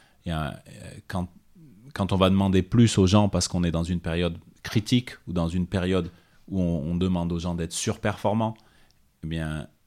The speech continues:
on va, on, on aura, on n'aura pas les mêmes réponses. Je pense que, voilà, il faut, faut avoir un, un lien un petit peu plus fort. Ça veut pas dire qu'il faut pas le, euh,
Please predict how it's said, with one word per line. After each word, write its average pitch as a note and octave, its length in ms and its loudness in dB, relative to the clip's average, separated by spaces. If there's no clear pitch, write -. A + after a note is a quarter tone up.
on E2 80 -8
va, D#2 160 -8
on, E2 380 -6
on E2 180 -4
aura, D#2 400 -4
on D#2+ 60 -6
n'aura E2 200 -6
pas F2+ 120 -6
les E2 100 -6
mêmes E2 180 -6
réponses. F2 580 -10
Je - 60 -20
pense E2 200 -8
que, D2+ 420 -6
voilà, D2+ 260 -8
il D#2 80 -12
faut, C#2 360 -10
faut - 100 -6
avoir D#2+ 300 -2
un, D#2 140 -6
un F#2 140 2
lien G#2+ 260 6
un G2+ 60 4
petit F#2 180 -4
peu G2+ 160 0
plus G2 160 -4
fort. A#2 460 2
Ça - 180 -2
veut F2 100 2
pas F#2 140 0
dire F#2+ 160 0
qu'il - 140 -14
faut F#2 140 -4
pas F2 180 -2
le, E2 260 -2
euh, D2 640 -8